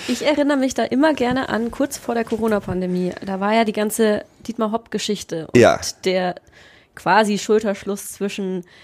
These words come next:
Speaker 1: äh, den Bayern und den Hoffenheim-Spielern
Speaker 2: Ja, schön.
Speaker 1: auf
Speaker 2: Ah,
Speaker 1: dem Platz.
Speaker 2: war, war das
Speaker 1: Ähm,
Speaker 2: eine schöne Zeit.
Speaker 1: und dann der Spieltag danach, da waren fantastische Banner in den Kurven gehangen.
Speaker 2: Ja,
Speaker 1: Also
Speaker 2: ich kann mich nur erinnern, äh, äh, hilf
Speaker 1: Adi,
Speaker 2: mir.
Speaker 1: meld dich, wenn du eine Spielunterbrechung brauchst
Speaker 2: Ah,
Speaker 1: in
Speaker 2: stimmt.
Speaker 1: Frankfurt. Und es war,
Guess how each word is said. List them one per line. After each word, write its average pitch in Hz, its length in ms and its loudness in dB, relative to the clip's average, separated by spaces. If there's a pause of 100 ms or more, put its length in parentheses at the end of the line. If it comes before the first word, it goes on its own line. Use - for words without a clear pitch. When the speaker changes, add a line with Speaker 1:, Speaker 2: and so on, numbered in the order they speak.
(420)
Speaker 1:
äh, 170 220 0
den 185 140 -8
Bayern 185 280 -2
und 175 120 -6
den 190 120 -6
Hoffenheim-Spielern 175 600 0
Speaker 2:
Ja, 90 120 6
schön. 120 600 4
Speaker 1:
auf - 140 0
Speaker 2:
Ah, 87 140 8
Speaker 1:
dem 82 60 -2
Platz. 90 460 0
Speaker 2:
war, 101 140 2
war 113 60 -2
das 101 180 4
Speaker 1:
Ähm, 95 60 4
Speaker 2:
eine 82 140 2
schöne 92 300 0
Zeit. 92 380 2
Speaker 1:
und 208 160 -2 (100)
dann 247 200 0
der 285 120 2
Spieltag 302 460 -2
danach, 214 420 -6
da 196 180 -8
waren 185 140 -6
fantastische 185 1040 -6 (320)
Banner 180 300 -4
in 170 80 -4
den 170 100 -6
Kurven 175 300 -6
gehangen. 170 360 -8 (200)
Speaker 2:
Ja, 110 320 6 (280)
Speaker 1:
Also 95 200 0
Speaker 2:
ich 185 60 -2
kann 117 100 4
mich 110 120 2
nur 123 140 4
erinnern, 117 400 4 (140)
äh, 110 60 4
äh, 113 380 0
hilf 123 280 0
Speaker 1:
Adi, 147 160 0
Speaker 2:
mir. 131 80 4
Speaker 1:
meld 208 240 0
dich, 214 180 -4
wenn 196 160 -6
du 190 80 -8
eine 185 240 -8
Spielunterbrechung 190 800 -6
brauchst 165 180 -2
Speaker 2:
Ah, - 40 -2
Speaker 1:
in 196 200 0
Speaker 2:
stimmt. 185 140 6
Speaker 1:
Frankfurt. 208 460 0
Und - 180 -8
es - 180 -4
war, 214 120 -2